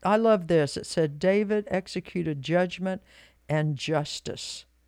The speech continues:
And it goes on to say, "And his sons were chief about him.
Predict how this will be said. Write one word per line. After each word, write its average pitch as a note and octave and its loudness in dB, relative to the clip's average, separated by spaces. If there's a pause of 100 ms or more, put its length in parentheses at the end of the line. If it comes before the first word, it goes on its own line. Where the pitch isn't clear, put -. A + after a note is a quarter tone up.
(640)
And E3+ 2
it E3+ 0
goes F3+ 4
on A3 4
to G3 0
say, D#3+ 4
"And G3+ 4
his A3 4
sons G#3 2
were D#3 -2
chief - -2
about E3+ 4
him. B2 -2